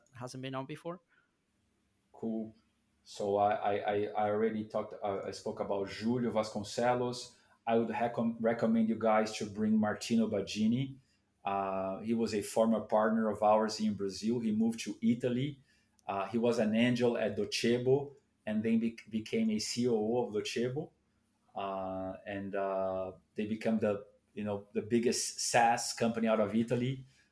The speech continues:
Speaker 2: Uh, did an I P O in NASDAQ Canada. Uh, great guy for you, you guys to compare Brazil, Europe. Um,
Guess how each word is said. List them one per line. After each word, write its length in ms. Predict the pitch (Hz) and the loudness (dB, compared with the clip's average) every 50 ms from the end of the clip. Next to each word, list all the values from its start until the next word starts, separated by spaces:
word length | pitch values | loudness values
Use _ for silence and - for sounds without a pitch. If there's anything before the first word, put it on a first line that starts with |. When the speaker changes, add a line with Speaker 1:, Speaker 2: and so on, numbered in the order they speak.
| _ _ - 95 | _ _ -12 -8
Speaker 2:
Uh, 380 | 95 90 92 92 90 90 92 95 | -6 -4 -4 -2 -2 -2 -4 -2
did 180 | 98 113 117 113 | 0 2 2 2
an 100 | 110 113 | 4 4
I 140 | 117 120 | 2 2
P 220 | 113 - - 117 113 | 0 0 2 4 8
O 160 | 113 113 113 | 8 8 8
in 100 | 104 101 | 6 4
NASDAQ 600 | 113 123 135 135 127 127 131 127 120 - - - | 2 4 4 4 4 4 4 2 0 0 -4 -4
Canada. 720 | - 127 120 120 120 120 113 117 117 117 117 117 117 - - - _ _ _ _ _ _ _ - | 2 4 4 4 4 4 4 4 4 4 4 4 0 -2 -10 -20 _ _ _ _ _ _ _ -6
Uh, 460 | 98 98 98 98 98 95 98 - - - - - - - 113 - _ - | -4 -4 -4 -4 -4 -4 -4 -6 -8 -10 -12 -12 -12 -12 -14 -18 _ -8
great 260 | - 107 117 127 120 117 | 0 4 4 4 4 4
guy 200 | 117 117 123 120 | 4 4 4 4
for 200 | - - 113 113 | 0 -2 -2 0
you, 120 | 110 107 - - _ _ _ _ _ _ _ _ _ _ _ _ _ _ _ _ _ - | -2 -4 -6 -14 _ _ _ _ _ _ _ _ _ _ _ _ _ _ _ _ _ -2
you 120 | - 117 110 | 0 0 2
guys 260 | 110 117 117 117 113 | 4 4 4 4 2
to 80 | - 117 | -2 -4
compare 440 | - 113 110 107 110 113 113 113 110 | -2 0 -2 0 2 2 2 2 2
Brazil, 520 | 107 110 104 101 98 98 110 113 113 110 | 0 -2 -4 -4 -2 0 0 2 2 0
Europe. 420 | 104 104 104 110 117 120 - - - - _ _ _ _ _ _ _ _ _ _ _ _ - | -2 -2 -2 -2 -2 -4 -6 -10 -20 -20 _ _ _ _ _ _ _ _ _ _ _ _ -8
Um, 560 | 101 98 98 98 98 95 95 95 98 98 - | -6 -6 -6 -6 -6 -8 -8 -8 -8 -10 -12